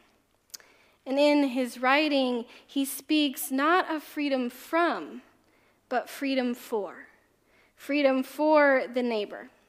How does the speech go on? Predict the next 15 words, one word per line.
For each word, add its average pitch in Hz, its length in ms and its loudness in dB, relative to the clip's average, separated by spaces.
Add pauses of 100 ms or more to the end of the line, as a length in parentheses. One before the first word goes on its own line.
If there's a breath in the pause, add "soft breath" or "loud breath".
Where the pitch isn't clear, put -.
(440)
And 254 160 -6
as 277 440 2
Luther 277 380 -2
would 254 180 0
say, 262 600 0 (340 loud breath)
the 254 80 -8
Christian 302 560 0
individual 247 920 0 (100)
is 240 120 -6
a 247 60 -2
completely 254 720 -4
free 254 440 -4
lord 240 380 0
of 269 140 0
all, 190 340 -6